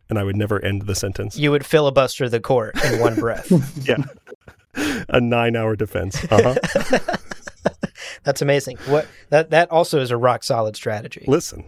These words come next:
Speaker 2: I, I think you'd make it out alive.
Speaker 1: I'm just hoping to kill enough time that the, whoever accused me of my terrible decision gets assassinated. Like, that's really just the hope.
Speaker 2: <laughs>
Speaker 1: Uh, but that's, that's my, that's my answer. What about you, Abu? What do you think?
Speaker 2: Yeah.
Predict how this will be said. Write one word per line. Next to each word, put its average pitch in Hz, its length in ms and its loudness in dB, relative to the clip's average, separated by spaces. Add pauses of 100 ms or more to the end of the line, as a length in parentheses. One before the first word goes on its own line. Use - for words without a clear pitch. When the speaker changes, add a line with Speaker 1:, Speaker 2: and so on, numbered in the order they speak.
Speaker 2:
I, 131 180 2
I 147 80 2
think 139 200 -2
you'd 135 160 2
make 127 220 0
it 120 80 2
out 117 220 -2 (100)
alive. 113 440 -4 (180)
Speaker 1:
I'm 117 120 4
just 151 220 -2
hoping 113 340 2
to 95 80 -2
kill 104 240 -2
enough 101 240 -2
time 101 440 -4 (100)
that 110 220 2
the, 120 120 0
whoever 120 340 4
accused 101 440 -2
me 98 160 0
of 95 140 -4
my 92 300 0
terrible 95 580 -2 (200)
decision 98 580 -2 (140)
gets 117 200 0
assassinated. - 680 -6
Like, 123 140 2
that's 147 280 2
really 113 180 4
just 101 240 -6
the 95 80 -2
hope. 156 880 0
Speaker 2:
<laughs> - 0 -
Speaker 1:
Uh, 95 300 0 (440)
but 135 100 6
that's, 135 300 2
that's 131 260 2
my, 101 360 2
that's - 180 -2
my 90 140 -2
answer. 87 340 -6 (120)
What 120 160 4
about 107 200 2
you, 95 100 -4
Abu? 85 200 -6 (180)
What 107 100 -2
do 98 60 0
you 95 40 -4
think? 87 200 -8 (120)
Speaker 2:
Yeah. 123 220 0